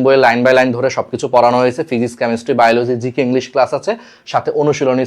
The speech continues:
সলভ ক্লাস থেকে শুরু করে সবকিছু আছে। মেডিকেলের জন্য যা যা লাগে, এইগুলাই যদি পড়ো ভাই, আশি থেকে নব্বই পার্সেন্ট তোমার মেডিকেল প্রিপারেশন হয়ে যাবে।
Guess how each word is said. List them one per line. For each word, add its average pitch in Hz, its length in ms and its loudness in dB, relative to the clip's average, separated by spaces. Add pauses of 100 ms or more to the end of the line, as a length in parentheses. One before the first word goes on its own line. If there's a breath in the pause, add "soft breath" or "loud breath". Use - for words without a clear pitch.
সলভ 113 260 2
ক্লাস 123 220 -4
থেকে 127 200 -4
শুরু 131 160 -2
করে 175 100 -2 (100)
সবকিছু 135 360 -2
আছে। 98 100 -8 (100)
মেডিকেলের 160 380 2
জন্য 156 200 0
যা 107 140 4
যা 107 140 2
লাগে, 104 160 -6 (360 loud breath)
এইগুলাই 190 380 8
যদি 202 120 4 (100)
পড়ো 175 220 6
ভাই, 214 100 2 (140)
আশি 131 200 0
থেকে 139 200 -2
নব্বই 135 280 0
পার্সেন্ট 113 300 -4
তোমার 110 200 -6
মেডিকেল 113 320 -4
প্রিপারেশন 104 460 -6
হয়ে 101 140 -4
যাবে। 98 140 -6